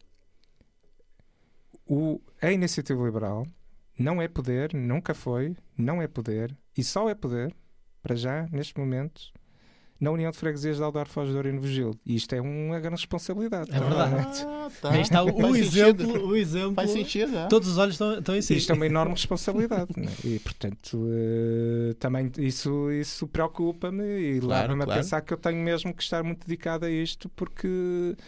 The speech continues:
Speaker 1: porque é aqui um pequeno laboratório, não é?
Speaker 2: Exatamente.
Speaker 1: Para o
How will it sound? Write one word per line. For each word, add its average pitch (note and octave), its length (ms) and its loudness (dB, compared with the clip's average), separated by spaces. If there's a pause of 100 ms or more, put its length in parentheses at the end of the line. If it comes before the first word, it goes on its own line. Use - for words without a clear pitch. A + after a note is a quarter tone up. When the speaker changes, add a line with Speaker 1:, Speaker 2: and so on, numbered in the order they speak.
(180)
Speaker 1:
porque - 200 -2
é D3 80 4
aqui C#3+ 180 -2
um D3+ 60 0
pequeno D#3+ 320 -2
laboratório, D#3+ 760 2
não D#3 100 -2
é? E3 160 -4 (140)
Speaker 2:
Exatamente. G#2 300 -2
Speaker 1:
Para D3+ 100 6
o D3 40 6